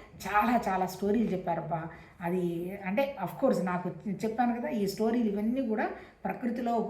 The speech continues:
క్రియేట్ చేసుకుంటూ పోయిన ఎక్స్‌పాన్షనే. నిజంగా చెప్పాలంటే ఉన్నది ఒకటే భగవతత్వం, మనం అందరం కూడా అందులోనే ఉన్నాం. మన భావాలకు అనుగుణంగా మనం ఎక్స్పాండ్ చేసుకుంటూ పోతున్నాం. దీనికి విచారణకి ఎంత, ఎంత వాల్యూ ఉందనే దానికి ఒక రెండు, ఒక చిన్న ఒకటి one or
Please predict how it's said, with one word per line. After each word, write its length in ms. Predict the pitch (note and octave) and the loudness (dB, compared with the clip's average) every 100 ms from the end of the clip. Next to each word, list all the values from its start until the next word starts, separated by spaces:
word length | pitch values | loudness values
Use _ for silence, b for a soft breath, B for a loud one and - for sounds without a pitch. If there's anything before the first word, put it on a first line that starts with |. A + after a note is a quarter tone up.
| F#3+ - - | -4 -8 0
క్రియేట్ 380 | G3+ A3 G#3+ | 6 6 6
చేసుకుంటూ 360 | G#3+ G#3+ G#3 G3 | 4 2 -2 -2
పోయిన 220 | G3+ G3 | 0 2
ఎక్స్‌పాన్షనే. 680 | F3+ D#3+ - G#3 G3+ G3+ F3 E3 B B F#3 | 2 -2 -2 0 0 0 -4 -8 B B -2
నిజంగా 340 | F3+ A3 A3+ | 2 6 6
చెప్పాలంటే 460 | G3 - F3 G#3 A3+ | 6 4 2 2 0
ఉన్నది 280 | F3+ G#3 | 0 2
ఒకటే 240 | F#3 - G#3+ | 2 0 0
భగవతత్వం, 640 | F#3 F3+ F3+ F3+ G3+ E4 B B B | 0 0 -2 -4 -2 -2 B B B
మనం 200 | F3 F3+ | -2 0
అందరం 320 | E3+ E3+ F3+ F3+ | 2 2 2 2
కూడా 140 | F3+ | 2
అందులోనే 340 | E3 F#3 F3+ | 4 2 2
ఉన్నాం. 320 | E3+ E3+ D4+ B B - | 2 0 -2 B B 0
మన 140 | G#3+ A#3 | 4 6
భావాలకు 480 | G3 G#3 G#3 G3+ | 10 10 10 8
అనుగుణంగా 380 | G3 F#3+ F#3 A3+ | 4 2 2 2
మనం 220 | F4 G3 | 2 0
ఎక్స్పాండ్ 380 | F3 - G3 E3 | 0 0 -2 0
చేసుకుంటూ 280 | D#3 - F3+ | -4 -6 -6
పోతున్నాం. 400 | E3 D#3 D3+ D#3 B B F3+ | -8 -8 -6 -6 B B 0
దీనికి 420 | G#3+ C#4+ C4+ G3+ | 4 6 4 -2
విచారణకి 640 | E3+ F#3+ C#4 C#4 C4+ - | -2 2 6 8 8 4
ఎంత, 300 | F#3+ G3 A#3 A#3 E3+ | 0 2 2 2 0
ఎంత 200 | G3 A3 | 0 2
వాల్యూ 480 | F3 E3+ G#3+ A#3 G#3+ | 2 2 2 2 0
ఉందనే 320 | F3+ E3+ D#3+ | 0 -2 -2
దానికి 540 | D#3 F3 E4 G#4+ - B B - G3 A3 | -4 -4 -2 -2 -2 B B -2 0 0
ఒక 120 | G3 | -2
రెండు, 200 | D#3 E3 - | -2 -4 -6
ఒక 140 | - | -6
చిన్న 400 | G#3 - A3 A3 | -6 -2 4 4
ఒకటి 380 | A3+ F#3 F3+ F3 | 4 -2 -6 -6
one 180 | F#3+ F3+ | -2 2
or 140 | F3+ | 2